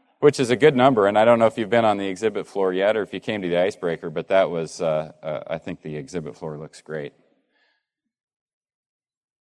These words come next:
Um, and we also do a number of collaborative events around the, uh, around the world, and you'll recognize some of these that we've been doing for a long time, like, uh,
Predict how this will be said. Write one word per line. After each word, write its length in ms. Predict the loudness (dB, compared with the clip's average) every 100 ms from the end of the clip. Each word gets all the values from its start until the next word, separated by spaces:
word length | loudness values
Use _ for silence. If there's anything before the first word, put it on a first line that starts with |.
| _ _ _ _ _ _ _ _ _ _ _ _ _ _ _ _ _ _ _ -20 _ _ _ _ _
Um, 460 | 0 2 2 -2 -14 _ _ _ _ _ -4
and 220 | -2 2
we 100 | 6
also 300 | 4 4 -2
do 160 | 0
a 20 | 2
number 300 | 2 2 -2
of 80 |
collaborative 640 | 0 4 4 4 -2 -4 -6 _ -8
events 440 | -2 -2 -2 -6
around 360 | -6 -6 -6 -8
the, 320 | -8 -8 -10 -14
uh, 180 | -10 -8 -8
around 320 | -6 -6 -6
the 60 | -10
world, 400 | -8 -8 -8 -10
and 260 | -12 -12
you'll 140 | -8 0
recognize 500 | 0 -2 -8 -8 -8
some 140 | -8
of 80 | -8
these 200 | -8 -10
that 140 | -12
we've 180 | -12 -10
been 140 | -10 -10
doing 200 | -10 -12
for 160 | -14
a 40 | -12
long 220 | -12 -14
time, 340 | -12 -12 -12
like, 280 | -14 -14 -14
uh, 160 | -16